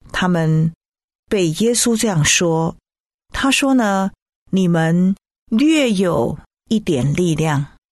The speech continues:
这个菲拉铁菲教会，他们有一点力量，但是不太多。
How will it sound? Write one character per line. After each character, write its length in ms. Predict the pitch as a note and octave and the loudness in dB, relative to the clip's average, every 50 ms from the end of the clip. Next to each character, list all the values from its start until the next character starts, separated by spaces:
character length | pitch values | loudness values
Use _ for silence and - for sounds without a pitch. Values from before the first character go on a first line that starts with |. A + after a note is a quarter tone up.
| _ _ _ _ _ _ _ _ _ _ _ _ - | _ _ _ _ _ _ _ _ _ _ _ _ -4
这 120 | - - | -4 -2
个 280 | F#3+ F#3+ F3+ F3 E3 E3 | 0 0 0 0 0 -2
菲 200 | E3 - G#3 G3 | -2 -2 -2 0
拉 140 | G3 F#3+ G3 | 0 0 -2
铁 200 | - - E3+ D#3+ | -2 -2 -2 0
菲 160 | F3 F#3 F#3 | 0 0 -2
教 240 | - - F#3+ F3 E3+ | -2 -2 -2 -2 -4
会， 420 | E3 F#3+ F#3 F3+ E3+ D3+ D3+ D3+ - _ _ _ _ _ _ | -4 -2 -2 0 0 0 -2 -4 -6 _ _ _ _ _ _
他 200 | - - - C4+ | -8 -4 0 0
们 320 | C4+ B3 A3+ G#3 G#3 G#3+ - | 2 2 2 2 0 2 0
有 180 | G3+ E3+ E3+ - | 0 0 -2 0
一 140 | - D#4+ E4 | 0 -2 -2
点 340 | - - G3+ E3 F3 D#3+ | 0 0 0 0 2 0
力 180 | F3 G#3+ G#3 F#3 | 0 2 0 0
量， 380 | F3 F#3 F#3 F3 D#3 D3 D3 - - | 0 0 0 0 0 -2 -2 -4 -4
但 120 | - C4+ C4 | -2 -2 0
是 120 | - B3 | 0 -2
不 120 | A3 - F#3 | -2 -4 -4
太 240 | - - B3+ A3+ F3 | -4 -2 -2 -2 -2
多。 420 | - - G#3 G#3 G#3+ A3 A#3 C4 | -2 -2 -2 0 0 0 -2 -4